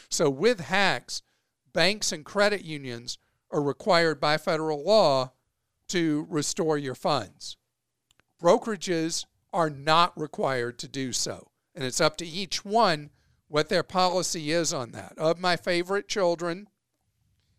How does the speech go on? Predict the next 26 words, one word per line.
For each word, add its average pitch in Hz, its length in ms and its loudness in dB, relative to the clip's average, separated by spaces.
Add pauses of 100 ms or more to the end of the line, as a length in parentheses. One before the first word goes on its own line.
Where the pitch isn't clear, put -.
(200)
Schwab 185 500 4
is 185 180 -2
the 175 100 -4
one 165 240 -4
that 160 120 0
has 139 220 -6
done 147 480 -2
the 147 200 -8
most 139 380 -2
forthright 175 720 -2
job 127 460 -2 (280)
in 127 140 -10
stating 135 500 0
straight 170 520 2
out 151 400 0 (560)
that 131 180 -2
they 165 220 4
protect - 760 -2
all 180 300 4
the 220 80 -4
money 190 340 -4
in 185 100 -8
your 185 200 -2
account 147 480 -4 (420)
from 139 220 0
hacks. 127 580 -4